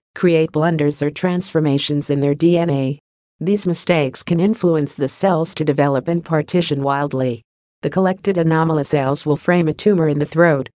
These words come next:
that can create to assault close-by structures and duplicate to different pieces of the body.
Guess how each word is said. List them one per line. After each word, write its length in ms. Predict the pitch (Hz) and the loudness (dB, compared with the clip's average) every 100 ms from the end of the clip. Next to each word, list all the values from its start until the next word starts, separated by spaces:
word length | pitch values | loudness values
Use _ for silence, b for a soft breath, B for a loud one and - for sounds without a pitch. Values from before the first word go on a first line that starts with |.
| - | -6
that 140 | 170 | -2
can 180 | - 196 | 0 0
create 460 | - 185 170 180 | 2 2 2 0
to 160 | - 151 | -2 0
assault 420 | 131 - 170 165 | 0 2 2 0
close-by 560 | - 170 151 147 - 156 | -2 0 0 0 -2 -2
structures 600 | - 196 190 - 160 156 | 0 0 0 0 -2 0
and 160 | 156 147 | -4 0
duplicate 560 | 151 156 170 165 147 | 0 0 -2 -2 0
to 100 | - | 0
different 500 | 151 185 190 170 160 | 2 0 2 0 0
pieces 440 | - 170 143 143 147 | -2 -2 0 -2 -2
of 80 | 143 | -4
the 100 | 147 | -2
body. 520 | 165 175 135 117 | 0 0 -2 -6